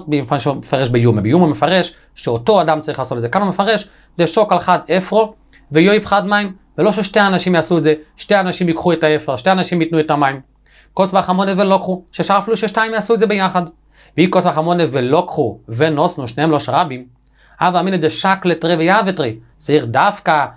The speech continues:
שרבים יעשו את זה, דווקא ששתיים יעשו את זה. כוס וחמונה ולא קחו ונוסן. אז מה רואים? פעם אחת לא שרבים, פעם אחת לא שיחיד, שאיך שרוצים אפשר, אפשר שתיים, אפשר אחד,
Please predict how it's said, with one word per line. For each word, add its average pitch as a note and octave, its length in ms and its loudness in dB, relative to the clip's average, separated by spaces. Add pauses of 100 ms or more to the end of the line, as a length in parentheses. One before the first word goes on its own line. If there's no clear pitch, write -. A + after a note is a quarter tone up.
(120)
שרבים B2+ 560 0
יעשו F#3+ 320 0
את E3 60 4
זה, D3+ 60 4
דווקא F#3+ 300 -2
ששתיים F3+ 340 -4
יעשו D3 240 -4
את A#2+ 60 -8
זה. A#2+ 100 -8 (520)
כוס G#3+ 200 2
וחמונה F#3 480 2
ולא A#2 340 0
קחו F3+ 300 -2 (340)
ונוסן. G3 560 0 (340)
אז C#3+ 100 -2
מה F3+ 100 2
רואים? F3 320 0
פעם G3+ 220 0
אחת F3 280 -2
לא E3 60 0
שרבים, D#3 340 0
פעם F3+ 140 0
אחת G3 180 -2
לא G#3 60 -4
שיחיד, A3 320 -2 (300)
שאיך D4 340 -4
שרוצים A#3 380 0
אפשר, F#3+ 280 0 (100)
אפשר D#3+ 280 0
שתיים, G3+ 320 0
אפשר F3 280 -2
אחד, C3+ 220 -2